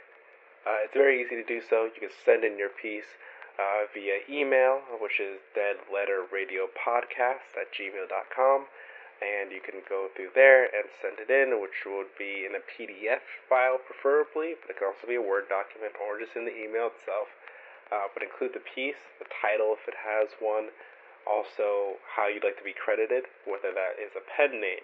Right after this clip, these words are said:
your actual name, a username, uh, just something I could feel comfortable <laughs> reading on the air, um, or you can even be anonymous, so you always have the choice to be anonymous, have no name tied to it, um, if that's what you're comfortable with. And then include any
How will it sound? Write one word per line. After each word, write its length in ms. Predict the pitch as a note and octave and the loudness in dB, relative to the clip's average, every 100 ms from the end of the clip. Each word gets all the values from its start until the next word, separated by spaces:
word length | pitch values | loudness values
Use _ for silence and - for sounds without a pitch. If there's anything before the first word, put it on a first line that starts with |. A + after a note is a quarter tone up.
| G2 | -6
your 160 | G#2 | 0
actual 400 | B2+ B2+ - A#2 | 4 4 2 0
name, 320 | G#2+ A2 G#2+ G2 | 0 -2 -2 -4
a 80 | |
username, 720 | G#2 B2 A#2 A2+ A#2 A#2 A#2 A#2 - - - - - | -6 -8 -8 -6 -2 0 0 -4 -18 -20 -20 -12 -6
uh, 240 | F#2+ G#2 - | -4 -4 -8
just 120 | A2 | -4
something 300 | D3+ D3 B2+ | -2 2 4
I 80 | A2+ | 4
could 160 | - - | 2 -2
feel 120 | G#2 | -4
comfortable 440 | - A2 - A2+ G#2 | -2 -4 -2 -6 -4
<laughs> 60 | |
reading 220 | A2 A2 G#2+ | -6 -2 -2
on 120 | G2+ | -2
the 200 | G2 F#2+ | -2 0
air, 240 | G2+ G#2 - - - - - | 0 -2 -6 -18 -18 -14 -6
um, 320 | F2+ F2+ F#2 F2+ - | -4 -4 -6 -6 2
or 180 | C3+ C#3 | 4 4
you 100 | C3 | -2
can 100 | B2 | -6
even 300 | A2+ A2 G2 | -4 -4 -6
be 200 | G2 F#2+ | -8 -6
anonymous, 720 | G2+ G2 G2 G2 F#2+ G2+ G#2 - - | -4 -4 -2 -2 -4 -6 -8 -10 -10
so 80 | F#2 | -8
you 120 | F#2+ G2 | -4 -4
always 160 | G2 | -6
have 160 | G#2 G2+ | -8 -10
the 80 | - - - - | -12 -18 -18 -8
choice 280 | - G2 - - | -4 -4 -6 -10
to 80 | G2 | -6
be 160 | G2 | -6
anonymous, 480 | G#2+ C3+ C3+ B2+ B2 | 2 2 2 0 -4
have 160 | G#2+ G2+ | -6 -4
no 240 | G2 F#2+ | -4 -4
name 240 | F#2+ F#2 F2+ | -4 -6 -6
tied 360 | - G2 G2+ - | -6 -4 -4 -8
to 160 | F#2+ F2+ | -10 -8
it, 160 | G2 - - - - | -10 -14 -20 -20 -12
um, 320 | - F#2 F#2 F#2+ | -6 -6 -6 -10
if 120 | - | -6
that's 160 | G2 - | -6 -6
what 160 | - | -8
you're 120 | G#2 - | -8 -4
comfortable 480 | C#3 - - G#2 | -4 -4 -8 -8
with. 200 | - G#2 - - - - - - | -10 -12 -16 -20 -20 -20 -14 -6
And 100 | G#2+ | 2
then 280 | B2 B2+ B2 | 6 6 2
include 340 | A#2 - A#2 | -4 -6 -4
any 300 | A#2+ A2+ B2 | -4 -6 -8